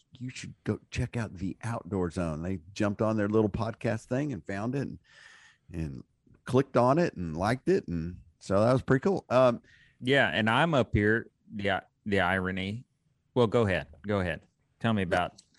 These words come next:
Speaker 2: Uh, I was just gonna say I was. I'm up here at a buddy's ranch and, and lake, and we're fishing his lake, and, uh, we've done this several years in a row, and a couple of the guys that,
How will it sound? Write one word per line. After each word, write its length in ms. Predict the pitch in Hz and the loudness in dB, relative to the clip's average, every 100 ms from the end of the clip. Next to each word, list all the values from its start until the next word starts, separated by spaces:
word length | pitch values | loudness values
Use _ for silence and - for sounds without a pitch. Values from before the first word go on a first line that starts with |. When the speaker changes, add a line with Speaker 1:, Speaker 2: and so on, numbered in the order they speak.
| _ _ _ _ _ _ | _ _ _ _ _ _
Speaker 2:
Uh, 60 | - | 0
I 220 | 123 127 | 4 4
was 140 | 135 123 | 2 0
just 180 | 127 | -4
gonna 140 | 139 110 | -2 0
say 220 | 127 113 | 2 2
I 140 | 101 | 4
was. 180 | 139 117 - | 2 0 0
I'm 180 | 123 135 | 0 2
up 140 | 107 | 0
here 180 | 95 95 | 0 0
at 100 | 101 | 0
a 20 | |
buddy's 480 | 85 95 90 - - _ _ - - - | -2 -4 -4 -8 -16 _ _ -20 -20 -6
ranch 520 | 95 95 107 131 - | 0 2 2 0 -4
and, 300 | 76 76 71 | -8 -8 -10
and 180 | 85 82 80 | -6 -4 0
lake, 360 | 92 110 120 | 2 2 0
and 100 | 90 | -6
we're 120 | 85 85 | -6 -4
fishing 340 | 110 104 101 | -4 -4 -4
his 160 | 85 92 | -6 -2
lake, 400 | 90 98 104 87 | 0 0 -2 -6
and, 200 | 82 85 _ _ _ _ _ _ - | -8 -10 _ _ _ _ _ _ -4
uh, 360 | 87 85 78 - - _ - | 0 2 2 -2 -6 _ -12
we've 320 | 110 101 98 | -4 -2 0
done 200 | 101 95 | 0 0
this 140 | 95 - | 0 -4
several 320 | 104 95 98 95 | -4 -2 0 0
years 380 | 98 104 92 | 2 2 0
in 60 | 98 | -4
a 60 | 87 | 0
row, 580 | 104 113 135 143 147 - | 4 4 4 2 -2 -8
and 400 | 92 87 85 80 - - _ _ _ _ _ _ _ _ _ _ _ | -6 -4 -4 -8 -14 -20 _ _ _ _ _ _ _ _ _ _ _
a 40 | 92 | -4
couple 320 | 101 90 101 | -2 0 0
of 60 | |
the 80 | 90 | 2
guys 400 | 90 90 98 101 | 2 2 2 0
that, 160 | 92 | -6